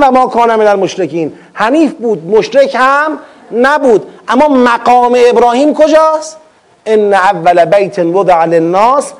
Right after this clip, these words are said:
للذی ببکة مبارکا و هدی للعالمین فیه آیات بینات مقام ابراهیم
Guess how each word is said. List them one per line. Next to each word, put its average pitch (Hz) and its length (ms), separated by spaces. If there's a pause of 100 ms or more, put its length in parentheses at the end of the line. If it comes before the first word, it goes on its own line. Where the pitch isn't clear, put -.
(200)
للذی 190 540
ببکة 214 580 (800)
مبارکا 196 800 (1000)
و 180 140
هدی 247 280
للعالمین 196 1200
فیه 220 380
آیات 214 580
بینات 208 920
مقام 202 640
ابراهیم 160 760